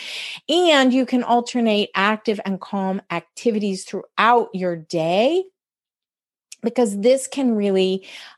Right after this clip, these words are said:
um, bring a sense of peace and not, it, it kind of averts that feeling of, of go, go, go, go, go that sometimes we can slip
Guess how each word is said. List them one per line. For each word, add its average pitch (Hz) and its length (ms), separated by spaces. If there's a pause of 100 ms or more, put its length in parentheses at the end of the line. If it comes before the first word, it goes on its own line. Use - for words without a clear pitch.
(120)
um, 175 440 (400)
bring 226 460
a 196 80
sense 202 640
of 170 300
peace 330 760
and 190 360
not, 220 480 (400)
it, - 80 (180)
it 233 140
kind 302 240
of 294 80
averts 208 540
that - 260
feeling 190 460
of, 160 440 (320)
of 151 240
go, 196 260
go, 196 200
go, 175 220
go, 165 180
go 156 260
that - 240
sometimes 185 600
we 180 100
can 165 220
slip - 500